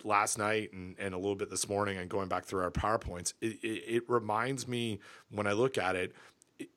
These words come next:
the importance of storytelling and trying to, to convince people that food safety is important. And the, it's the, the whole course is based on outbreaks and a series of stories that, that as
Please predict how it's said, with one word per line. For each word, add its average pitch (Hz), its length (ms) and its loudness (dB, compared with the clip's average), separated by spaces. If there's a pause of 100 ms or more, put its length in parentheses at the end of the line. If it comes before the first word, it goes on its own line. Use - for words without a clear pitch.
(180)
the 117 220 -2
importance 110 540 4
of 101 160 2
storytelling 95 580 0
and 87 80 -4
trying 92 260 -2
to, 90 180 0 (240)
to 101 120 -4
convince 95 440 -2
people 98 400 0
that 90 140 -2
food 98 200 -4
safety 98 240 -4
is 90 120 -4
important. 98 460 -2 (160)
And 104 440 2 (400)
the, 120 400 4
it's - 540 2
the, 107 340 2
the 107 120 2
whole 131 180 6
course 120 340 4
is 110 120 -2
based 101 320 2
on 92 280 0
outbreaks 107 880 2
and 90 480 0 (300)
a 110 100 2
series 117 680 4
of 98 340 0
stories 104 540 4
that, 92 220 0 (400)
that 104 300 4
as 113 360 6